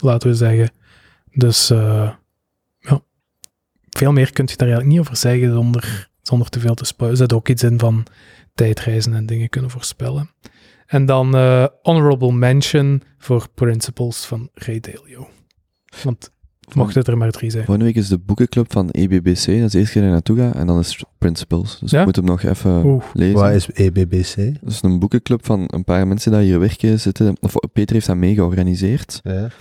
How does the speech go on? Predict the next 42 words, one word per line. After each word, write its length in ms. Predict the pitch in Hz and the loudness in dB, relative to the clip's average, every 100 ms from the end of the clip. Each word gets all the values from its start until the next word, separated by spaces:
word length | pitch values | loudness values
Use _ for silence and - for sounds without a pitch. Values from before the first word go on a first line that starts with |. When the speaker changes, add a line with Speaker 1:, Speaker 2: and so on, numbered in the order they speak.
| _ | _
Speaker 2:
En 240 | - - 90 | -6 -2 2
dat 120 | 92 | 0
is... 420 | - - - - - _ _ _ _ | -2 -6 -6 -10 -16 _ _ _ _
Of 120 | - | -2
dat 100 | 98 | 0
is 60 | 95 | 0
dan 160 | 95 92 | 0 2
zo 120 | 90 | 0
het 160 | 90 | 0
lokale 440 | 90 87 87 90 92 | -2 -2 -2 0 -2
chapter 440 | - 92 - 101 92 | -2 -4 0 0 0
van 140 | 92 | 0
die 80 | 92 | 0
club, 200 | - 92 | 0 -2
want 100 | 92 | -2
die 80 | 92 | -2
doen 100 | 87 | 0
dat 100 | 85 | 0
ook 80 | 87 | 0
in 120 | 87 | 0
Duitsland. 480 | 82 90 - 107 120 - | 0 0 0 -4 -4 -6
Speaker 1:
Hm. 60 | 139 - - - - | -6 -6 -20 -20 -6
Speaker 2:
En 120 | 80 | 0
elke 240 | 73 80 82 | 0 0 0
maand 280 | 80 82 | 0 0
lezen 260 | 85 82 90 | 0 0 0
die 80 | 87 | -2
een 80 | 82 | 0
boek 200 | 87 - | -2 -2
en 100 | 90 | 0
komen 220 | 85 85 | 0 0
die 80 | 85 | -2
samen 240 | - - | -4 -2
om 60 | 90 | -2
dat 100 | 90 | -4
te 80 | - | -4
bespreken. 440 | 92 - 87 92 | -4 -2 2 2
Speaker 1:
En 100 | 139 | 2
je 60 | 139 | 0
moet 80 | 139 | 0
nog 140 | 117 | 0
beginnen. 460 | 123 117 123 165 | 0 2 2 2